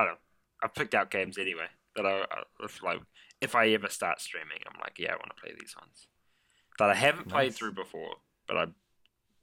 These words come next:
Speaker 1: have been wanting to.
Speaker 2: Uh, did you catch any, the, the brief period we were out of lockdown? Did you go to the movies at all?
Speaker 1: No. I didn't manage to, no.
Speaker 2: I saw, I saw Shang-Chi, which,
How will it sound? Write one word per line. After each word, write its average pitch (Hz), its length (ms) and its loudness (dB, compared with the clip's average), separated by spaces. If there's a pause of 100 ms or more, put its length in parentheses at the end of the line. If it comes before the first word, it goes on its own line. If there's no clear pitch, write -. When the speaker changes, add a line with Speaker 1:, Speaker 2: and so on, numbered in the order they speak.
(220)
Speaker 1:
have 95 200 0
been 95 220 -6
wanting 95 380 -4
to. - 1600 -12
Speaker 2:
Uh, 127 280 6 (300)
did 127 140 -4
you 262 360 8 (100)
catch 190 320 4
any, 165 420 2
the, 135 220 -4
the 131 100 6
brief 120 440 4 (200)
period 113 320 6
we 101 60 0
were 104 140 4
out 98 180 6
of 104 80 -4
lockdown? 92 300 0
Did 90 80 -8
you 101 60 -6
go 127 100 2
to 131 40 0
the 120 60 -2
movies 120 320 -2
at 226 80 -4
all? 294 140 -12 (440)
Speaker 1:
No. 101 360 -2 (560)
I 95 40 -10
didn't 95 140 -14
manage 95 360 -8
to, 92 100 -6
no. 95 120 -10
Speaker 2:
I 98 120 -10
saw, 151 400 -6 (260)
I - 60 -10
saw 175 200 -4
Shang-Chi, 123 840 0 (1700)
which, - 480 -2